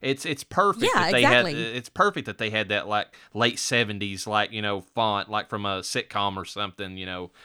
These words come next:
Speaker 1: kinda splashing up there. So I, I don't know. I just, I love the intro because it just, it sets the tone for what the movie's gonna be set in, basically. Um,
Speaker 2: Yeah.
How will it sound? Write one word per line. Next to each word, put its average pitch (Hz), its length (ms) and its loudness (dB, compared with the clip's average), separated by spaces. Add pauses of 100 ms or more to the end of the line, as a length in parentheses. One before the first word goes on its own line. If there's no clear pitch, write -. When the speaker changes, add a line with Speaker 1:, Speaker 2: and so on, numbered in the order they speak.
(120)
Speaker 1:
kinda 98 200 -4
splashing 101 520 -2
up 90 160 -8
there. 87 260 -8
So 95 460 -6 (540)
I, 110 320 0
I 139 40 6
don't 127 140 4
know. 104 140 0
I 120 100 4
just, 131 220 -6
I 123 120 2
love 135 280 2
the 117 100 -6
intro 117 320 -2
because 104 260 -4
it 110 140 -6
just, 113 240 -6
it 110 160 -6
sets - 380 -4
the 104 100 -10
tone 110 400 -4
for 107 180 -6
what 107 520 -2 (100)
the 104 220 -4
movie's 107 360 -4
gonna 104 140 -10
be 92 100 -10
set 98 300 -6
in, 80 240 -14
basically. 76 720 -16 (760)
Um, 95 340 -4
Speaker 2:
Yeah. 143 220 -4